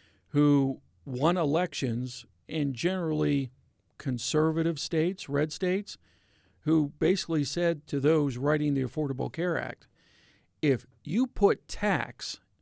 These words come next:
in this law," okay, not only is there opposition in my state, okay, to, you know, the individual mandate,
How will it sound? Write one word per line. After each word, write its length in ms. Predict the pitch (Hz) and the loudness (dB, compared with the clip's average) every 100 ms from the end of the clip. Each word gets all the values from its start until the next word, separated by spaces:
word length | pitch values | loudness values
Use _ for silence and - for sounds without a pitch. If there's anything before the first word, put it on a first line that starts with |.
| _ _ _ - | _ _ _ 0
in 220 | 156 156 | 2 2
this 220 | 165 - | 2 0
law," 460 | 139 147 170 196 214 - _ _ _ _ _ _ _ _ _ _ _ - | 0 0 2 0 -4 -12 _ _ _ _ _ _ _ _ _ _ _ -10
okay, 300 | 139 143 - | -2 -2 0
not 140 | 147 196 | 0 2
only 160 | 247 | 4
is 100 | 196 | 4
there 200 | 165 165 | 2 2
opposition 680 | 156 160 151 139 160 160 135 131 | 2 2 2 2 0 0 -2 0
in 200 | 160 160 | 0 2
my 180 | 135 127 | 0 0
state, 560 | - 151 131 123 123 - _ _ _ _ - | -2 0 2 0 -4 -16 _ _ _ _ -4
okay, 280 | 143 135 117 _ - | 0 0 -2 _ 0
to, 440 | 180 147 117 110 - _ _ _ _ _ _ _ _ _ _ _ | 4 4 4 -4 -18 _ _ _ _ _ _ _ _ _ _ _
you 120 | - | -6
know, 180 | 120 - - _ _ _ _ - | -6 -8 -18 _ _ _ _ -2
the 180 | 127 | 4
individual 480 | 139 131 135 120 120 | 4 4 2 2 0
mandate, 520 | 117 131 113 120 117 | 0 0 -2 -4 -10